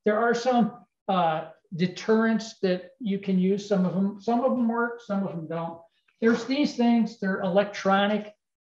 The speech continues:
uh, you know, mouse, uh, deterrents. I'm gonna plug one in for you. You might be able to hear it. It just makes a clicking sound when the little light goes off and it,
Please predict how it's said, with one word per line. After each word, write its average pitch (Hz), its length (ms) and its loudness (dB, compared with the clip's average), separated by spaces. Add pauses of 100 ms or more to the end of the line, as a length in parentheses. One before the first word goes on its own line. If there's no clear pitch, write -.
(140)
uh, 165 380 -2 (240)
you 208 100 -6
know, 160 360 -6
mouse, 175 640 -4 (360)
uh, 156 440 -6 (460)
deterrents. 196 640 -8
I'm 190 100 -12
gonna 190 120 -8
plug 220 280 -6
one 196 140 -6
in 208 140 -8
for 175 220 -8
you. 175 280 -8
You 202 80 -16
might 185 240 -8
be 185 80 -6
able 165 160 -6
to 165 60 -12
hear 190 280 -2
it. - 1160 -10
It 196 100 0
just 233 200 -2
makes 247 260 0
a 208 80 0
clicking 208 560 -2
sound 170 500 -2 (420)
when 196 120 -4
the 185 80 -2
little 196 260 4
light 196 260 4
goes 175 220 0
off 165 280 -4
and 175 100 0
it, 175 260 -6